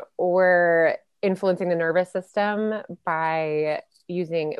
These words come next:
breath is, of course, one of the best ways to influence the nervous system, as you probably know, because that's controlled by that, um, that vagal nerve. And so we try and incorporate the breath, but for folks who have been through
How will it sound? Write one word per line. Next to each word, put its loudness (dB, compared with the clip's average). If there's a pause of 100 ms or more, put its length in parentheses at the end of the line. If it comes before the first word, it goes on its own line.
(100)
breath 2
is, 0
of -10
course, 0
one -2
of -4
the -2
best -4
ways -2
to -6
influence -6
the -8
nervous -6
system, -6
as -6
you -2
probably -4
know, -8 (100)
because 0
that's -2 (180)
controlled -4
by 0
that, 0 (100)
um, -4 (120)
that -2
vagal -2
nerve. -2 (680)
And 0 (200)
so -2
we 2
try 0
and 2
incorporate -4
the -8
breath, -4 (380)
but 0 (540)
for -4
folks -2
who 2
have -4
been 0
through 0